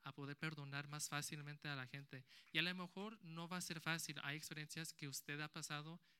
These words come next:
que yo no he pasado y viceversa. Y a lo mejor dice, "No, pero me hirieron demasiado tiempo". Pues hermanos, lo que les tengo que decir es que esas heridas, eso todo del pasado, lo que está pasando en el presente, solamente el Señor Jesucristo es la que va a poder sanar.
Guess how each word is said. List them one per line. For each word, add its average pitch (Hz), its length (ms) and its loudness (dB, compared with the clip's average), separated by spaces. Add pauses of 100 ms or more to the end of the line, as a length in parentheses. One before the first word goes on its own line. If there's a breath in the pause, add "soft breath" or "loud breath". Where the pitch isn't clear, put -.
que 139 120 -8
yo 135 140 -6
no 139 60 -4
he 143 40 -10
pasado 147 400 -4
y 156 100 -8
viceversa. 135 680 -4 (340 loud breath)
Y 151 60 0
a - 40 4
lo 143 60 0
mejor 143 240 -2
dice, 151 220 -4
"No, 165 200 -4
pero 165 200 -4
me 147 100 -2
hirieron 147 400 -4 (500 loud breath)
demasiado 143 560 -2
tiempo". 147 320 -8
Pues 139 240 -10
hermanos, 143 440 -4
lo 139 140 -4
que - 100 -4
les 139 140 -4
tengo 147 240 -4
que 151 100 -2
decir 156 360 -4 (320 loud breath)
es 151 160 -2
que 156 220 -4
esas 156 280 -8
heridas, 147 640 -4
eso 147 280 -4
todo 165 300 -2
del 151 140 -4
pasado, 143 520 -4
lo 139 100 -6
que - 100 -10
está 139 160 -6
pasando 151 280 -6
en 156 40 -2
el - 20 -16
presente, 147 520 -2 (340 loud breath)
solamente 165 420 -4
el 175 60 -6
Señor 147 240 -4
Jesucristo 151 640 -6
es 143 220 -4
la 156 100 -2
que 143 120 -6
va 135 120 -4
a - 20 -8
poder 135 320 -4
sanar. 139 400 -4